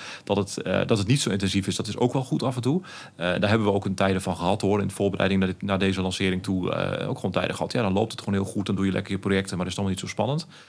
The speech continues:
Eh, maar ja, dit is ook alweer heel goed om te doen. En dit, dit zijn ook wel weer de dingen waar,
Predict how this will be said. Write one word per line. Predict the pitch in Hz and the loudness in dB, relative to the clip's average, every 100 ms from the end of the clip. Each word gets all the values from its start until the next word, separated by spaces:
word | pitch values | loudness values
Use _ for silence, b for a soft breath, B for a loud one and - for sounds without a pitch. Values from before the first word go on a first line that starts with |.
| B B B | B B B
Eh, | 95 | 0
maar | 95 | 4
ja, | 104 | 4
dit | 110 | 4
is | 113 | 4
ook | 101 | 2
alweer | 110 95 | 4 4
heel | 98 | 2
goed | 92 101 | 2 -2
om | 95 | -2
te | 87 | -2
doen. | 90 90 | -2 -2
En | 90 | -2
dit, | 95 - | -4 -2
dit | 107 | 0
zijn | 107 | 2
ook | 107 | 4
wel | 107 | 4
weer | 95 | 4
de | 95 | 4
dingen | 98 95 | 4 4
waar, | 95 98 | 4 2